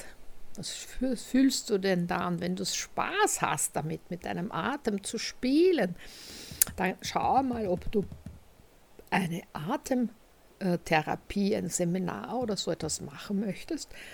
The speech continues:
wo du noch mehr lernst, mit die, mit deinem Atem zu arbeiten, weil der Atem bringt tatsächlich, bringt uns ganz tief zu uns, tiefer als es jedes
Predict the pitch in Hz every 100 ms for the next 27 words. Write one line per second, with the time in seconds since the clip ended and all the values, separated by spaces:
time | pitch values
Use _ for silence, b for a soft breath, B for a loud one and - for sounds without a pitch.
0 | B B 220 240 285 302 - - - -
1 | - - - - - - - 220 277 -
2 | 262 320 190 196 208 311 240 170 277 339
3 | - 247 240 214 180 190 220 - 214 226
4 | 151 220 370 254 226 233 165 196 - 240
5 | 214 226 220 220 B B - 208 - 156
6 | 269 - 262 226 233 311 - 233 - -
7 | 208 - - - 247 - 247 247 - -
8 | 311 370 415 381 359 - - - - 240
9 | 254 254 262 254 - - - 226 214 214
10 | 208 202 208 - B B B B B -
11 | - 285 311 285 247 - 185 185 170 165
12 | - B B B B 185 170 175 190 185
13 | 180 175 170 - -